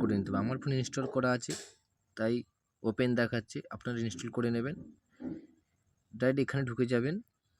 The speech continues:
আপনাদের এই থ্রি ডট অপশানে ক্লিক করে রেশিও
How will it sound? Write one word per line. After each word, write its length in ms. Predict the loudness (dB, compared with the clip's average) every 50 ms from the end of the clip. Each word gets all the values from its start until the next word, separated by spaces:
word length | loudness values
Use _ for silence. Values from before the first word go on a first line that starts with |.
| _ _ -20 -20 _ _ _ _ _ _ _ _ _ _ -20 -18 -18 -18 -20 _ _ _ _ _ _ _ _ _ _ _
আপনাদের 360 | -10 -6 -4 -2 0 2 2 2 2
এই 40 | 2 0 -2
থ্রি 120 | -2 -2 0 2
ডট 140 | 0 0 2 0 0 0
অপশানে 340 | -2 -4 -4 -4 -2 -2 -2 -4 -6 -8
ক্লিক 220 | -6 -4 -4 -4 -6 -4 -2
করে 180 | -2 0 0 -2 -4 -6 -10 _ _ _ _ _ _ _ _ _ _ _ _ -12 -12 -12 _ _ _ _ _ _ _ _ _ _ _ _
রেশিও 460 | -2 2 2 4 2 2 2 2 2